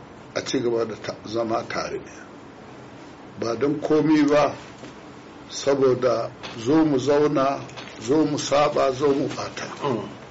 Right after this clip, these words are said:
Speaker 1: Kuma ya kamata idan abu ya faru, ya zama akwai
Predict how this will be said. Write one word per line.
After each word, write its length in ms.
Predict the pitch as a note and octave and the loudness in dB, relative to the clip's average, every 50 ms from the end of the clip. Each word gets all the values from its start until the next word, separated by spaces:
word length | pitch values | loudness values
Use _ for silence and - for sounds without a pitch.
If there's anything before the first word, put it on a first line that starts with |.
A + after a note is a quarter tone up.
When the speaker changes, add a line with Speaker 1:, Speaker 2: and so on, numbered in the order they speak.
| - - - - - - - - - - - - - - | -18 -20 -18 -18 -18 -18 -18 -18 -18 -18 -18 -18 -18 -14
Speaker 1:
Kuma 240 | - - C#3 C#3+ C#3 | -8 -4 0 2 4
ya 200 | C#3+ D3+ D3+ E3 E3 | 6 6 6 4 4
kamata 720 | E3 - B2+ B2+ C3 C#3+ D3 C3 - C#3 C3 B2 B2+ C3+ C3+ - - - - - - - - - - - - - - - - - - - - - - - - - | 4 2 2 2 4 2 2 2 2 2 0 0 0 -2 -4 -10 -16 -18 -18 -18 -18 -18 -18 -18 -18 -18 -18 -18 -18 -18 -18 -18 -18 -16 -14 -14 -14 -12 -8 -4
idan 280 | - C3 A#2+ C#3+ D#3+ D#3+ D#3 - | -2 0 2 4 2 2 2 0
abu 180 | C3+ A#2+ C3 C3 | -2 0 2 2
ya 140 | C3 C#3+ C#3+ | 4 4 4
faru, 400 | C#3+ - A#2+ A2+ G#2+ A2+ A#2 A2+ - - - - - - - - - - - - - - - - - - - - - - - - | 2 0 -2 -2 -2 -4 -6 -6 -10 -12 -16 -18 -18 -18 -16 -16 -14 -14 -14 -14 -16 -16 -16 -16 -16 -18 -18 -20 -20 -18 -8 -2
ya 120 | B2+ A#2+ A#2 | 0 2 2
zama 260 | A#2 C3+ C#3 C#3+ D3+ C#3 C3+ | 4 2 2 2 2 2 0
akwai 260 | C3 B2+ C#3+ C#3+ | 0 2 2 2